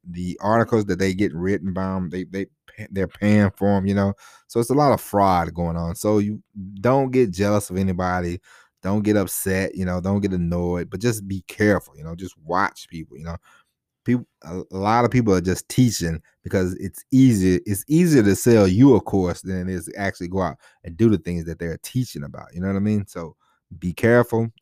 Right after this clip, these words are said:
watch out, watch out for the teachers, watch out for the people that use the word generational wealth,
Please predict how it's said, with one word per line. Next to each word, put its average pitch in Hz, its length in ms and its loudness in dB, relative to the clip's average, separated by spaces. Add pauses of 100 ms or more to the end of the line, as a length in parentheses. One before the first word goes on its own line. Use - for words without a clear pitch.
(120)
watch 85 240 -10
out, 107 280 0 (640)
watch 85 220 -10
out 82 180 -6
for 82 60 -14
the 80 120 -14
teachers, 131 520 -2 (340)
watch - 200 -10
out 87 140 -4
for 90 80 -10
the 85 60 -8
people 92 220 -4
that 87 100 -4
use 92 140 -4
the 90 80 -6
word 87 200 -4
generational 87 540 -6
wealth, 110 380 0